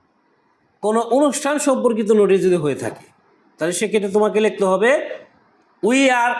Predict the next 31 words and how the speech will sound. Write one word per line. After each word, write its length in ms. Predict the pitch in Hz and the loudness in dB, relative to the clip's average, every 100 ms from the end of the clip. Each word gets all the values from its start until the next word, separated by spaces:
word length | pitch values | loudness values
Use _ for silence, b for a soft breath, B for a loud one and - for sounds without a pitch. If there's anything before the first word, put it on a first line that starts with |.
| 160 131 | -6 -2
going 220 | 208 240 240 | 0 0 0
to 40 | 254 - | -2 0
celebrate, 420 | 208 170 151 202 - - - | 0 0 0 0 -4 -8 -2
কোন 120 | 233 226 | 0 2
অনুষ্ঠান 300 | 214 202 208 196 | 0 0 -4 -2
করতে 220 | 214 208 214 190 156 170 | -2 0 0 0 -2 -4
যাচ্ছে 260 | 170 - 196 | -2 -4 -2
সেটা 220 | 196 175 196 269 - - 143 | -2 -2 -4 -6 -14 -12 -4
নামটা 260 | 170 180 170 | -4 -4 -4
বসাই 180 | 165 156 | -2 -2
দিতে 100 | 160 160 | -2 -2
হবে 100 | 160 | -2
প্রশ্ন 180 | 160 156 156 | -2 -2 -2
থেকে, 180 | 165 143 247 - B B - | -2 0 0 -4 B B -4
from 220 | 185 208 196 175 | 0 0 0 2
our 200 | 185 - - | 2 0 0
institution, 600 | 190 196 151 127 - 98 - - - B B 180 | 0 0 -2 -2 -4 -8 -14 -20 -20 B B -2
everyone 460 | 220 202 247 226 240 190 | -2 0 0 2 0 -2
has 120 | 180 - | -4 -2
to 40 | 220 214 | -2 0
celebrate 440 | 202 190 170 208 175 | 0 0 2 0 0
the 60 | 208 196 | -4 -4
function, 400 | 165 160 196 240 311 B B B 160 | -6 -4 -2 -2 -4 B B B -10
the 80 | 151 | -4
function 440 | 170 202 240 294 285 196 | -2 -2 -4 -2 -2 2
will 180 | 196 208 175 | 2 2 0
be 60 | 196 165 - | -2 -4 -6
started 420 | 170 156 156 220 175 | -4 -2 -2 -4 -2
at 80 | 156 120 - | -4 -4 -4
six 160 | 214 208 - | -4 -4 -6
A 20 | 165 | -6